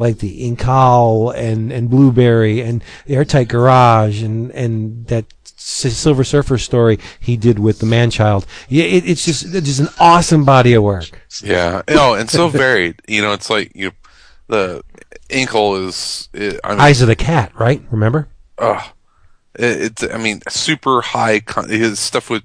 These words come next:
Speaker 2: Jodorowsky is super high concept
Speaker 1: Yeah.
Speaker 2: sci-fi stuff. But then you look at Blueberry, and that's, you know, if you're a fan of spaghetti westerns, I mean, that's, it, it's there. It's, and it's, uh, it's just lighthearted western fun,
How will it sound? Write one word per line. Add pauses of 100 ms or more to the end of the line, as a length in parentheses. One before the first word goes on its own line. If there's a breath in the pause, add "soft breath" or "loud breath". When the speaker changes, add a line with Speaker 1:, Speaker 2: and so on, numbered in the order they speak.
(160)
Speaker 2:
Jodorowsky
is
super
high
concept
Speaker 1:
Yeah.
Speaker 2:
sci-fi
stuff.
But
then
you
look
at
Blueberry,
and
that's,
you
know,
if
you're
a
fan
of
spaghetti
westerns,
I
mean,
that's, (1120)
it,
it's
there. (160)
It's,
and
it's, (500 loud breath)
uh,
it's
just
lighthearted
western
fun,